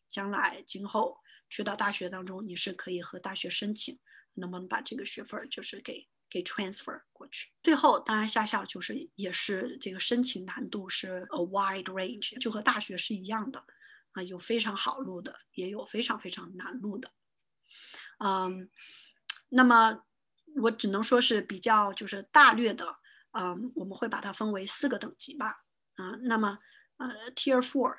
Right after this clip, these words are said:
就是一般来讲是入门级的这种，这种下校。嗯，那么这种下校基本上就是说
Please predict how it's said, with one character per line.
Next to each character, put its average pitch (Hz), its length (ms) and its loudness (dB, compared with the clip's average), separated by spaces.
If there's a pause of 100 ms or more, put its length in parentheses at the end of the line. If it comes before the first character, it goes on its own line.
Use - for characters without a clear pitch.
(120)
就 - 140 -10
是 196 140 -6
一 208 100 -6
般 202 160 0
来 185 160 -6
讲 196 220 -8
是 196 420 -2 (400)
入 277 160 6
门 202 220 0
级 - 200 -4
的 190 160 -8
这 185 140 -4
种， 208 240 -10 (160)
这 196 120 -6
种 - 140 -8
下 - 200 -2
校。 - 320 -2 (600)
嗯， 180 520 -4 (320)
那 240 100 4
么 233 80 4
这 269 140 6
种 226 120 2
下 220 180 2
校 202 200 -2
基 - 160 0
本 226 160 -4
上 185 220 -6
就 196 180 -6
是 190 80 -8
说 196 520 -4